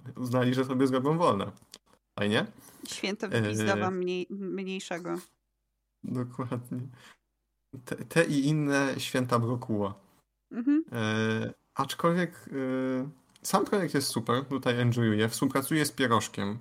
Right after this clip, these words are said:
Speaker 1: bardzo dużo współpracuję z Pierożkiem, o Pierożku jeszcze potem pogadamy. E, natomiast miałem taki, e, miałem taki vibe, że najpierw mi zaczęli tłumaczyć jak debilowi, jak się buduje ołówki.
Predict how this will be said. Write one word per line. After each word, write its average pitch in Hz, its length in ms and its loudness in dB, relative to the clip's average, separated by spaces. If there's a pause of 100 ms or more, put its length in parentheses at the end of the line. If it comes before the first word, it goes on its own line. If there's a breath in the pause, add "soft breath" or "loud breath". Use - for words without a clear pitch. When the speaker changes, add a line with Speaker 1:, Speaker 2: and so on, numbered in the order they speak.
Speaker 1:
bardzo 127 460 6
dużo 117 300 4
współpracuję 101 680 -2
z - 60 -6
Pierożkiem, 104 520 -2
o 113 60 2
Pierożku 120 420 -2
jeszcze 110 220 -2
potem 107 300 -4
pogadamy. 104 540 0 (920 loud breath)
E, 117 400 2
natomiast 147 480 2
miałem 139 600 2
taki, 127 560 -2
e, - 880 -8
miałem 135 300 -2
taki 131 260 -6
vibe, 123 260 0
że 135 120 -4
najpierw 127 340 -4
mi 131 60 0
zaczęli 120 360 0
tłumaczyć 123 480 -2
jak 110 220 0
debilowi, 117 500 2
jak 110 140 -2
się - 100 -4
buduje 113 400 2
ołówki. 107 580 -2